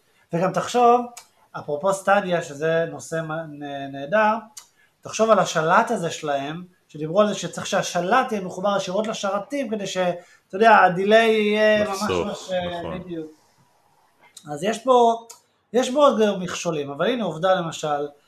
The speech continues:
Speaker 1: חברות כמו, אה, סוני, שלקחו את ה-P S Now והפכו את זה ללוקאלי, וחברות כמו מייקרוסופט, שעכשיו מרחיבים את הגיימפאס שלהם לעוד דברים, ואולי חלק מזה כן יהיה גם סטרימינג. כאילו, יש כל מיני, אה,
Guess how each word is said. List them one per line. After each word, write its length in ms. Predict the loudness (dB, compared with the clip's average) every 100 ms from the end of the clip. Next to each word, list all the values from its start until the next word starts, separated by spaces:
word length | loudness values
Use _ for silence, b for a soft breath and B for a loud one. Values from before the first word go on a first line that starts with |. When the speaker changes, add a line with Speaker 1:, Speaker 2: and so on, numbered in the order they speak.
| _
Speaker 1:
חברות 440 | _ -6 0 0 0
כמו, 340 | -4 -4 0
אה, 260 | 2 2 -2
סוני, 420 | -4 -4 -4 -8
שלקחו 960 | -10 -10 -8 -10 -12 -14 -14 -16 -8 -6
את 100 | -4
ה-P 340 | -4 -6 -6
S 40 | -4
Now 280 | -4 -4
והפכו 300 | -6 -10 -6
את 60 | -6
זה 100 | -4
ללוקאלי, 640 | -6 -8 -6 -4 -4 -6 -12 b b b b
וחברות 540 | -16 -10 -4 0 0 -2
כמו 120 | -8
מייקרוסופט, 520 | -4 -2 -4 -8 -20 -20
שעכשיו 300 | -18 -12 -10
מרחיבים 400 | -8 -8 -8 -8
את 100 | -8
הגיימפאס 580 | -4 -4 -4 -4 -6
שלהם 540 | -8 -8 -4 -4 -6 -12 b b b _
לעוד 380 | 0 4 4 2
דברים, 500 | 0 0 -2 -2 -6
ואולי 300 | 0 2 2
חלק 300 | 0 -4 -6
מזה 200 | -8 -8
כן 240 | -6 -6
יהיה 180 | -6 -8 -12
גם 100 | -18
סטרימינג. 500 | -16 -10 -10 -10 -18 _ b b b _
כאילו, 180 | -2 0
יש 200 | 0 -2
כל 200 | 0 0
מיני, 340 | 0 -2 0
אה, 200 | 2 2